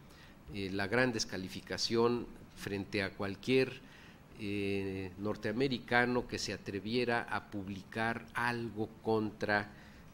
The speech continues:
no contra, porque, pues, en esto los que decían cosas contra, eh, el Estado podrían ser, pues, Palomar y Vizcarra o Gómez Morín o el propio Lombardo, en fin. Eh,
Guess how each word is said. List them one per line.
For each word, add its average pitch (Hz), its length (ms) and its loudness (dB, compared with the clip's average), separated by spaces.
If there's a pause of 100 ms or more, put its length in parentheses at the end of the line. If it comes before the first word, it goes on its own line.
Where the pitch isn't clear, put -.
no 196 280 6
contra, 196 460 4
porque, 107 560 0 (160)
pues, 104 180 -4
en 123 140 0
esto 147 260 0
los 110 220 2
que 123 100 -2
decían 117 300 4
cosas 147 360 0
contra, 147 400 6 (400)
eh, 104 720 0 (420)
el 110 220 -2
Estado 143 580 2
podrían 113 380 2
ser, 131 220 0
pues, - 180 -6
Palomar 101 460 0
y 104 40 -2
Vizcarra 113 540 -2
o 101 60 0
Gómez 98 320 -2
Morín 110 500 0
o 98 120 0
el 90 60 -4
propio 98 360 -4
Lombardo, 87 580 -4
en 90 120 -2
fin. 123 180 0 (560)
Eh, 98 680 0